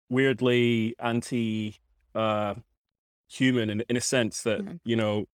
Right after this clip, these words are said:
Speaker 1: our, our instinct as humans would probably not be to think of things that are so precious in monetary terms. Like, it's some-, sometimes really difficult to do that. And
Speaker 2: Mm.
Speaker 1: you, you get these kinds of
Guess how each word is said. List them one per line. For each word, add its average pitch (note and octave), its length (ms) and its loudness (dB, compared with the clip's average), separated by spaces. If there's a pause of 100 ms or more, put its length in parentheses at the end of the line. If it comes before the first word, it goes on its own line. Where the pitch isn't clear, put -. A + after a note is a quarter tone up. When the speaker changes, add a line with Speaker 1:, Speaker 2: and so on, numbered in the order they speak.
(180)
Speaker 1:
our, G#2+ 200 -4
our A2+ 220 2
instinct A2+ 880 -2
as G#2+ 160 -4
humans A2+ 400 -2
would G2 80 -12
probably G#2 280 -2
not G2+ 240 -2
be G#2+ 200 -4
to - 120 -16
think G#2 320 -8
of G2 120 -10 (420)
things G#2+ 440 -2
that F#2 100 -4
are F2 80 -8
so G2+ 140 -8
precious - 560 -2 (100)
in G#2+ 160 -6
monetary G#2+ 340 -8
terms. G#2+ 440 -4
Like, F2+ 200 -8
it's - 180 -14
some-, A2+ 180 -4 (140)
sometimes G#2 440 -4
really F#2+ 140 -6
difficult A2 340 -4
to - 80 -10
do A2+ 220 0
that. F#2+ 260 -4
And G2 200 -12 (380)
Speaker 2:
Mm. F3 380 -4 (200)
Speaker 1:
you, A#2 140 2 (160)
you B2+ 100 2
get C#3 240 4
these A#2+ 240 2
kinds A#2 300 2
of A#2 600 0